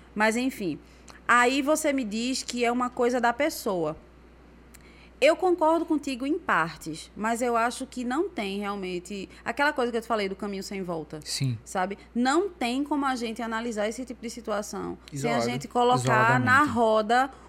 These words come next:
Speaker 1: o, o recorte de raça. Não tem como. É, eu já, eu faço, eu faço, não, eu sigo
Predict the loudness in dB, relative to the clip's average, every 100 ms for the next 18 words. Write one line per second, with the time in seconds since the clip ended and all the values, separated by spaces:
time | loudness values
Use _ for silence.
0 | -6 -2 2 2 2 0 0 0 -2 -6
1 | -4 -4 -2 -4 -6 -16 -18 -20 -20 -4
2 | 0 2 2 2 0 0 -2 -2 -6 -14
3 | -20 -20 -20 -20 -8 0 2 4 4 2
4 | 0 0 2 2 2 4 6 6 4 2
5 | 0 -6 -18 -6 0 2 2 0 -6 -2
6 | -2 0 0 0 -2 -4 -2 0 0 0
7 | -2 -2 -2 -4